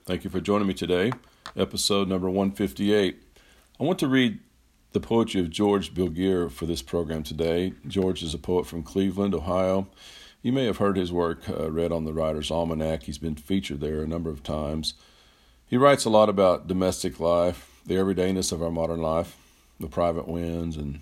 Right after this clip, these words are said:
sometimes not so private losses. He's humorous and yet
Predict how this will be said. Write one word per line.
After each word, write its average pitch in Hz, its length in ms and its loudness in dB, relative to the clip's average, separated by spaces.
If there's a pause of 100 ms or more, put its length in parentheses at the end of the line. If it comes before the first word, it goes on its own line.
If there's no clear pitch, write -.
sometimes 82 560 -4
not 85 240 -2
so 82 80 -6
private 78 420 -4
losses. 82 600 -4 (720)
He's 87 220 -4
humorous 104 920 0
and 82 160 -4
yet 82 200 0